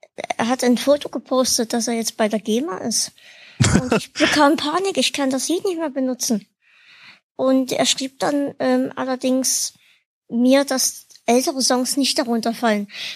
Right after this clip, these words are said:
Speaker 1: Daraufhin melden sie sich dann wieder zehn andere, dass das nie geht und so. Und ich benutze es einfach weiter und ich hoffe, dass es alles gut, alles glatt läuft.
Speaker 2: Ja, ich, ich, ich glaube, die anderen haben recht.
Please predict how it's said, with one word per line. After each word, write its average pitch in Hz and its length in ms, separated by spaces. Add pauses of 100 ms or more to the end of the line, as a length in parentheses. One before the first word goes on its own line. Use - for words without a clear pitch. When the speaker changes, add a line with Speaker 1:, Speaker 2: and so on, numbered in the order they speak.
(100)
Speaker 1:
Daraufhin 233 380
melden 247 260
sie 254 120
sich 254 200
dann 240 240
wieder 233 220
zehn 240 260
andere, 262 300
dass 247 160
das 233 220
nie 247 260
geht 269 300
und 285 160
so. 285 180
Und 240 280 (680)
ich - 180
benutze 262 320
es 254 100
einfach 233 340
weiter 220 300
und 220 80
ich - 200
hoffe, 233 220
dass 214 180
es - 440 (220)
alles 214 320
gut, 208 140 (220)
alles 202 240
glatt 208 220
läuft. 196 340 (380)
Speaker 2:
Ja, 107 280
ich, 120 120
ich, 113 120
ich 117 140
glaube, 123 240
die 123 120
anderen 117 360
haben 101 180
recht. 95 420